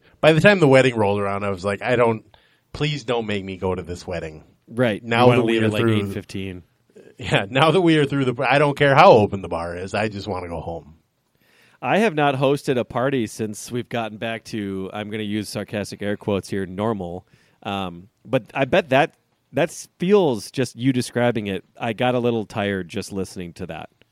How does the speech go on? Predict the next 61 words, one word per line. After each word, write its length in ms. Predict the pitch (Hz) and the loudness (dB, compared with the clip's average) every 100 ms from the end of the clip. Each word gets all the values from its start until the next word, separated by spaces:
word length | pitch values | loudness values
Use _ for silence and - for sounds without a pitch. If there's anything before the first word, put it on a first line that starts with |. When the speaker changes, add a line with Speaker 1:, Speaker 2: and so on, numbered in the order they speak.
| _ - | _ -6
Speaker 2:
that 140 | 101 | 2
Speaker 1:
Right. 180 | 113 101 | 4 4
Speaker 2:
portion 280 | 92 - 87 | -2 -8 -12
of 120 | 82 | 0
it. 60 | 120 | 4
'Cause 140 | 127 | 4
I 80 | 120 | 4
feel 100 | 135 | 2
like 200 | 139 127 | 2 0
Speaker 1:
Absolutely. 40 | |
Speaker 2:
that's 260 | 120 127 - | 0 -2 -2
a, 80 | 120 | -2
like, 160 | 113 | -2
a 80 | 110 | -4
muscle 720 | 101 110 117 - 113 104 101 _ _ _ - | -4 -4 -6 -4 -2 -2 -6 _ _ _ -6
that 140 | 107 | -6
is 140 | 104 104 | -6 -6
atrophied 600 | 113 107 113 - 101 87 | -6 -4 -6 -4 -6 -6
for 120 | 101 | -8
a 60 | 92 | -8
lot 260 | 90 90 | -6 -6
of 120 | 90 85 | -8 -10
us, 280 | 85 - - | -14 -16 -14
of 100 | 87 | -10
like, 200 | 95 95 | -10 -6
"Wait, 240 | 127 135 - _ _ _ _ | -6 -6 -10 _ _ _ _
how 160 | 143 151 | -4 -2
much 280 | 170 - | -2 -2
beers 400 | 165 170 175 170 147 | -2 0 -2 -4 -4
and 140 | 135 | -6
food 380 | - 160 170 175 | -6 -2 0 2
and 220 | 143 127 | 0 -2
what 100 | 139 | -4
I 40 | 147 | -2
have 120 | 147 | -4
to 80 | 139 | -8
cook 420 | - 160 190 - | -4 -2 -2 -4
and 220 | 135 123 - _ _ _ | -6 -6 -12 _ _ _
what?" 280 | 147 165 180 - - _ _ _ _ _ | -4 -2 -4 -6 -18 _ _ _ _ _
I 80 | 113 | -6
just, 220 | 113 - | -6 -4
Speaker 1:
It's, 220 | 143 - 196 | -6 -6 2
I 100 | 160 | 2
mean, 180 | 165 131 | 2 0
Speaker 2:
I 40 | 135 | -2
don't 60 | 123 | 0
know 60 | |
about 140 | 107 170 | 0 0
Speaker 1:
it's 80 | 180 | 0
Speaker 2:
that. 80 | |
Speaker 1:
a 40 | 180 | 2
muscle 260 | 208 185 | 4 4
that 140 | 151 143 | 4 6
I 140 | 151 | 6
never 220 | 151 127 131 | 4 4 4
had 100 | 123 | 4
in 60 | 104 | 0
the 80 | |
first 300 | 95 117 110 | 0 0 0
place, 320 | - 76 73 - | -8 -12 -12 -12
so. 640 | - 90 85 85 82 | -6 -4 -2 -2 -6